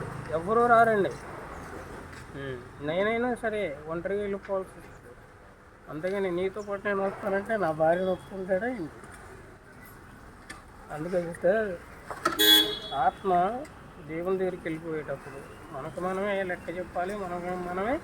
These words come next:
సిద్ధపాటు కలిగి ఉండాలి. అది ఎక్కడ ఉండదండి. యేసు ప్రభు వచ్చేది కూడా అందుకే, తన సంఘాన్ని తీసుకెళ్ళడానికి వస్తున్నాడు. బైబిల్లో ఎక్కడుందని నన్ను అడగండి, చూపిస్తాను. ఆ? మరి అన్ని సంఘాలను తీసుకెళ్ళిపోతాడా?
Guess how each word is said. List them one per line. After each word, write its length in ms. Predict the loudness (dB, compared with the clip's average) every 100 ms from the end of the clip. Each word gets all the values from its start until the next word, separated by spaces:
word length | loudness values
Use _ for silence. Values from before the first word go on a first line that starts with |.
| -8 -14 -14 -12 -2
సిద్ధపాటు 480 | 0 4 6 6 6
కలిగి 220 | 8 8 10
ఉండాలి. 300 | 10 8 6 4 4 6 6 6 6 6 4 6 6
అది 120 | 6 6
ఎక్కడ 200 | 4 6 6
ఉండదండి. 400 | 6 6 4 4 4
యేసు 140 | 4 6
ప్రభు 220 | 4 4 4
వచ్చేది 320 | 6 4 4
కూడా 120 | 4 4
అందుకే, 260 | 2 2 2 2 -6 -8 -2
తన 200 | -2 -2 -4 -4
సంఘాన్ని 420 | 0 4 4 2 -2
తీసుకెళ్ళడానికి 580 | -4 -2 0 0 -2 -2
వస్తున్నాడు. 380 | -4 -6 -6 -8 -10 -12 -12 -12 -12 -12 -14 -14 -14 -14 -2
బైబిల్లో 440 | 2 4 4 4 6 4
ఎక్కడుందని 480 | 4 4 8 8 8
నన్ను 160 | 8 8
అడగండి, 360 | 6 6 4 2
చూపిస్తాను. 480 | -2 -2 -2 -2 -2 -6 -8 -8 -10 -12 -14 -14 -14 -14 -16 -16 -14 -14 -4 0
ఆ? 20 | 0 -2 -10 -12 -12 -12 -12 -14 -14 -16 -16 -6 -2
మరి 140 | 6 6
అన్ని 180 | 8 8 8
సంఘాలను 340 | 10 10 10
తీసుకెళ్ళిపోతాడా? 680 | 4 2 -6 -6 -8 0 2